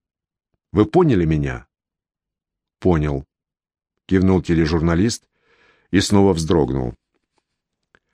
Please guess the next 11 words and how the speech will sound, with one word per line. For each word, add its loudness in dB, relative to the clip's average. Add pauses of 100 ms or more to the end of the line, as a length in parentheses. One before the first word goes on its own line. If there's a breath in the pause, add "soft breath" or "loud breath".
(960)
Озеров 2
в -20
сопровождении 2
охранника 2
прошёл 2
через 2
вип-зал 0
Домодедово 0
и -4
увидел 2
Лазовского. -2